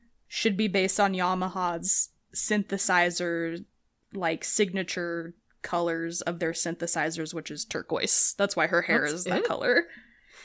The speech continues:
Speaker 1: Yeah, that's all they gave him.
Speaker 2: Damn.
Speaker 1: And homie made an iconic little design. Yeah, the designs on her skirts and boots are based on synthesizer software colors, and the bars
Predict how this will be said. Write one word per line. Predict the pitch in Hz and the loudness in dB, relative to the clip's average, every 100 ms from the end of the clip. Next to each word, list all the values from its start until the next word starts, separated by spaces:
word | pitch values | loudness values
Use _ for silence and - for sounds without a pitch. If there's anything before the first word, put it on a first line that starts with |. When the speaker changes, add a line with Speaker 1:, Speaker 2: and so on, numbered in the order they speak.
| - | 4
Speaker 1:
Yeah, | 247 220 180 | 10 10 10
that's | 185 233 - | 8 8 10
all | 214 254 | 8 8
they | 302 277 | 8 8
gave | 202 202 202 | 8 6 6
him. | - - 247 _ - - - - | -6 -4 -4 _ -20 -18 -16 -6
Speaker 2:
Damn. | 180 240 370 147 147 208 - _ - | 0 6 6 6 2 -6 -8 _ 2
Speaker 1:
And | 214 | 2
homie | 220 240 269 277 | 4 8 10 12
made | 233 233 214 | 10 8 6
an | |
iconic | 190 175 - - 226 233 214 | 4 2 -2 -2 2 2 2
little | 214 214 196 | 0 2 2
design. | 190 196 180 165 - 254 311 - - - - - - | 2 -2 -2 -2 0 0 0 -2 -20 -20 -20 -14 2
Yeah, | 196 | 2
the | 170 220 | 4 4
designs | 240 226 233 262 277 262 | 4 6 6 8 8 8
on | 214 226 | 6 4
her | - 214 | 2 0
skirts | - - - 202 - - - - | 0 0 2 0 0 -2 -2 -2
and | - 190 185 170 | -4 -4 -4 -4
boots | 180 180 - - - | -4 -2 -2 -2 0
are | 190 | 0
based | 180 175 - - | 0 -2 -2 -2
on | 185 180 180 175 | -2 -2 -4 -6
synthesizer | 180 190 185 180 175 170 170 170 | -4 -4 -4 -4 -4 -4 -6 0
software | 269 285 277 | 2 2 0
colors, | 269 269 269 262 262 | 0 2 2 2 0
and | 220 175 | -2 -4
the | 175 | -2
bars | 185 190 196 190 185 190 - | 0 2 2 -2 -4 -4 -4